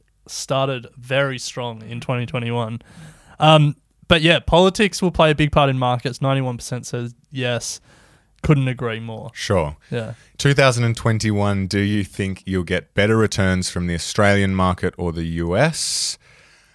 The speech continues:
Speaker 2: Um, sixty-eight percent of respondents have said the U S.
Speaker 1: Okay. What would you say? Did you vote?
Speaker 2: I haven't actually voted on these. Um, I would say, well, I actually, yeah, I'd say the U S.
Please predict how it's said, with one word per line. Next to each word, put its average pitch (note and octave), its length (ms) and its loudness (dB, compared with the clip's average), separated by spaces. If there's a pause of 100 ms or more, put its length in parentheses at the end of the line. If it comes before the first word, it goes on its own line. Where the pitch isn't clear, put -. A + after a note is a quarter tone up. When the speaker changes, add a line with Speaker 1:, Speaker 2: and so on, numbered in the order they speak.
(160)
Speaker 2:
Um, D#2 560 -4
sixty-eight F#2 800 -2
percent E2 360 -8
of D#2 140 -14
respondents D#2 640 -10
have D2+ 140 -12
said D2+ 240 -10
the D2+ 100 -8
U D2+ 260 -4
S. - 480 -6
Speaker 1:
Okay. E3 380 2 (220)
What D3+ 160 2
would C#3+ 180 -6
you D3+ 120 -4
say? B2 300 -8 (140)
Did C#3+ 140 -4
you D#3 80 4
vote? C#3+ 260 0 (420)
Speaker 2:
I G#2 180 4
haven't C#3+ 340 2
actually A#2+ 340 2
voted G#2+ 340 4
on F#2+ 200 0
these. E2+ 460 -2
Um, F#2+ 520 2 (100)
I A#2+ 760 2 (120)
would F#2+ 320 -2
say, F#2 440 0
well, G2 160 4
I G#2+ 140 4
actually, F2 540 -2
yeah, F2+ 200 2
I'd F2 120 2
say E2 140 -2
the D2+ 140 -4
U D2 160 -6
S. - 260 -16